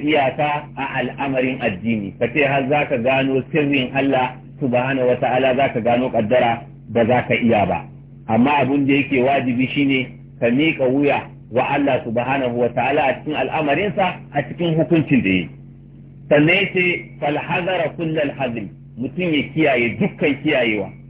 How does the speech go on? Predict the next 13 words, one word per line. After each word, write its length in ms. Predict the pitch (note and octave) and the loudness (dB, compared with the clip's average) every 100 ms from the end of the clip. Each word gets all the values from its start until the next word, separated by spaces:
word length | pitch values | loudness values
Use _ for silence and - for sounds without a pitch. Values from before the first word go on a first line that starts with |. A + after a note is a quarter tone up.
| - - - | -20 -16 -2
"min 340 | B2+ D#3+ D3+ | 2 2 2
zalika", 420 | D3 D#3 D#3 D#3 | 0 0 -2 -2
daga 200 | A#2+ G#2+ | -4 0
wannan, 300 | A2+ A#2 G#2 F#2 | 0 0 -4 -8
ya 100 | A2 | -6
ce 200 | B2 E3 | -2 0
zai 140 | D3 C#3+ - | 0 0 -2
kutsa 260 | D#3+ C#3 C3+ | -4 0 2
ya 80 | A#2+ | 2
gano 480 | G#2+ C#3 C#3+ D3 C#3+ - - - | 2 0 0 0 -2 -6 -14 -4
kaddaran 500 | C3 A2 D3+ D3 C3+ | -2 0 2 0 -2
Allah 260 | D3 C#3 B2+ A2 | -4 0 -2 -2
ko 140 | B2+ | -6